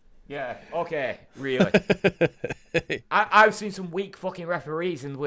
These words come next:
Speaker 1: in the wrestling business. Earl Hebner is one of them.
Speaker 2: Yeah.
Speaker 1: Jesus Christ, Nick Patrick. Fucking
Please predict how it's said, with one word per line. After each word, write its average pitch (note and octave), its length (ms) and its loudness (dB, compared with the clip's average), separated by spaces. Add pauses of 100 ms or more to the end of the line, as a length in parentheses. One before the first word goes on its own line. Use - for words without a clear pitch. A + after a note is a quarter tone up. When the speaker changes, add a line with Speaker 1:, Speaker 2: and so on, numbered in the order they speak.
(160)
Speaker 1:
in D3 80 -10
the C#3 60 -10
wrestling C#3+ 280 -6
business. B2 460 -10
Earl E3+ 200 0
Hebner C#3 400 -4 (100)
is C3+ 160 -10
one E3 180 -6
of C3 100 -10
them. G2+ 240 -10
Speaker 2:
Yeah. D#2+ 200 -10 (180)
Speaker 1:
Jesus G3 320 -10
Christ, E3+ 340 -6
Nick C3+ 120 -12
Patrick. A2+ 500 -12
Fucking D3 440 -16